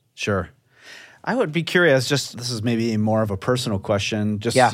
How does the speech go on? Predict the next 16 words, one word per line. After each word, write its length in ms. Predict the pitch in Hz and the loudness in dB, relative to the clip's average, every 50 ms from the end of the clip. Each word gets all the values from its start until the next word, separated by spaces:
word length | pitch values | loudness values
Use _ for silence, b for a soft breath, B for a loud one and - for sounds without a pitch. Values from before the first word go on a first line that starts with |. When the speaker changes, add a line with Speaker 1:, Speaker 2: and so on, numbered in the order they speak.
| 101 | 0
Speaker 1:
if 160 | - 104 - | -6 -4 -2
you 120 | 127 120 110 | -2 0 2
go 160 | 113 139 139 | 2 2 2
back 340 | 127 120 127 123 123 120 - | 4 4 2 2 2 0 -2
to 120 | - - 120 | -2 0 0
your 260 | 113 110 110 107 104 | 2 2 0 0 -2
time 240 | 104 - 120 113 110 | -2 -2 -2 -2 -2
in 80 | 101 | -2
Pennsylvania, 800 | - - 117 95 - 104 92 98 101 104 101 98 95 92 95 95 b b b b b b b | -4 -6 -6 -6 -6 -6 -4 -4 -2 -2 -2 -2 -2 -2 -4 -6 b b b b b b b
Speaker 2:
Yeah. 120 | - 123 123 b b b b _ | -4 -4 -4 b b b b _
Speaker 1:
so 340 | - - - - 185 180 180 | -10 -8 -2 0 2 2 4
many 580 | 175 170 160 156 151 139 135 131 127 123 107 - - | 4 4 4 4 4 4 4 2 2 0 -2 -6 -8
of 280 | - 95 113 110 101 104 | -6 -4 -4 -2 -2 0
us 440 | 107 101 107 113 - - - - - - | 0 0 0 0 -2 -4 -8 -10 -10 -8
tech 240 | - - 110 - - | -6 -6 -6 -6 -6
people, 580 | - 107 98 92 101 101 98 101 113 120 123 | -6 -6 -6 -4 -2 -2 -2 -2 -2 -4 -4